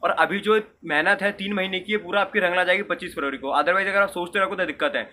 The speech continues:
Result से पहले जितना सोचना है सोच सकते हैं, क्योंकि वहाँ पे आप, आपका time waste नहीं हो रहा, क्योंकि result तो पच्चीस फरवरी को आना है, आप change नहीं कर सकते सोच के। लेकिन यहाँ आप सोच रहे हो दिसंबर में और पढ़ नहीं रहे हो तो दिक्कत है। यहाँ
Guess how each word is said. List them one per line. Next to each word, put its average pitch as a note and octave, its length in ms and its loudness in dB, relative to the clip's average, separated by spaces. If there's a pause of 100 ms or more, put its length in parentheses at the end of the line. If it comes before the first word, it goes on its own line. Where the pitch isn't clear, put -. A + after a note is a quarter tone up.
(240)
Result F3+ 220 4
से G#3+ 80 2
पहले G3+ 200 2
जितना G3+ 280 0
सोचना G3+ 300 -4
है G3+ 60 2
सोच G3 200 -8
सकते G3+ 220 -4
हैं, G3+ 80 -4
क्योंकि F#3+ 280 -6
वहाँ E3+ 220 -4
पे G3 100 2
आप, F#3+ 260 0
आपका D#3+ 180 2
time F3+ 220 2
waste G3+ 240 -2
नहीं F#3 200 -2
हो E3 100 2
रहा, C#3+ 100 4
क्योंकि F3 200 -2
result F3 200 2
तो G3+ 60 -4
पच्चीस G3 240 -8
फरवरी F3+ 180 -8
को F#3+ 100 -4
आना F3 200 4
है, A3 100 2 (240)
आप F#3 160 2
change G3 160 2
नहीं G#3+ 120 0
कर G3+ 100 2
सकते F3+ 240 -8
सोच D3+ 200 -8
के। C3+ 100 -6
लेकिन F#3+ 460 -6
यहाँ F3+ 220 4
आप A3+ 100 0
सोच G#3 240 -2
रहे G#3 80 0
हो G#3+ 80 0
दिसंबर F#3+ 400 0
में G#3+ 160 -6 (320)
और D#3 120 -2
पढ़ G3 140 6
नहीं G#3+ 120 4
रहे G3+ 80 6
हो G3+ 60 0
तो G#3+ 80 0
दिक्कत D#3 320 0
है। B2 100 -4
यहाँ D3+ 180 2